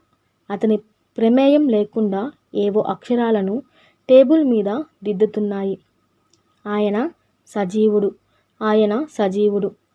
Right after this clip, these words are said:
మనకి సమస్త మానవాళికి ఉన్న నిరీక్షణ ఇదే. మనుషులు వస్తారు, పోతారు. నాయకులు, బోధకులు, తత్వవేత్తలు వస్తారు, మాట్లాడుతారు. కొంతకాలం పనులు చేస్తారు.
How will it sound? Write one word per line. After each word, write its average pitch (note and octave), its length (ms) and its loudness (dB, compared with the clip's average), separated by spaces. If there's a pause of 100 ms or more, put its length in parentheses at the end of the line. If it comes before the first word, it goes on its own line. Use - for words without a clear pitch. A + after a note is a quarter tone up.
(140)
మనకి G#3 420 -6 (400)
సమస్త D4+ 400 0
మానవాళికి A#3 800 0
ఉన్న G#3+ 220 -2
నిరీక్షణ A3 800 -2
ఇదే. G#3 280 -2 (580)
మనుషులు C#4+ 400 2
వస్తారు, A3 600 0 (260)
పోతారు. G3+ 460 -4 (520)
నాయకులు, G#3+ 640 0 (240)
బోధకులు, A3+ 600 0 (200)
తత్వవేత్తలు G#3+ 680 -4
వస్తారు, A#3 640 -2 (340)
మాట్లాడుతారు. G3 760 -4 (600)
కొంతకాలం C#4+ 580 2
పనులు C4 320 0 (100)
చేస్తారు. G#3 460 -4